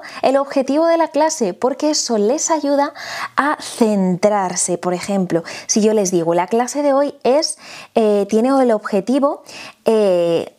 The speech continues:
apertura de caderas", pues siempre vamos a darle esa atención a esa zona del cuerpo en la que estamos trabajando. O, por ejemplo, si nuestro objetivo, como decía anteriormente, es, eh,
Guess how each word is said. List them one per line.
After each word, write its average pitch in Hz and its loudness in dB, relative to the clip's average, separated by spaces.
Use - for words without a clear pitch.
apertura 214 2
de 220 -2
caderas", 165 -4
pues 196 0
siempre 302 2
vamos 277 0
a 254 2
darle 247 0
esa 247 0
atención 202 0
a 226 0
esa 233 -2
zona 247 0
del 247 2
cuerpo 262 0
en 311 0
la 240 -2
que - -8
estamos 202 -4
trabajando. - -6
O, - 2
por 208 2
ejemplo, 202 2
si 254 2
nuestro 190 0
objetivo, 185 0
como 214 0
decía 165 -6
anteriormente, 190 0
es, 185 0
eh, 180 2